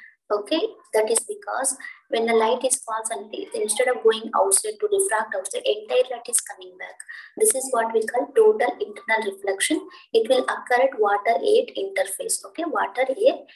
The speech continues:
interface it will going to take in place. Okay, total internal reflection if you want, we'll just explain next slide.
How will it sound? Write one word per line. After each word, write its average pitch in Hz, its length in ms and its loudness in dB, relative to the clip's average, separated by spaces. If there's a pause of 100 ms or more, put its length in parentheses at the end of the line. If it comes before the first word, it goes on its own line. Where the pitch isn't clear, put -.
(160)
interface 214 480 2
it 214 140 2
will 202 200 4
going 185 140 -2
to 180 160 -2
take 190 160 -6
in 180 160 -20
place. 180 300 0 (920)
Okay, - 400 -8
total 220 320 4
internal 220 360 -4
reflection 220 400 -2
if 220 60 -6
you 220 100 -14
want, - 240 -4
we'll 202 200 2
just - 220 0
explain 202 460 -2
next - 200 0
slide. - 380 -4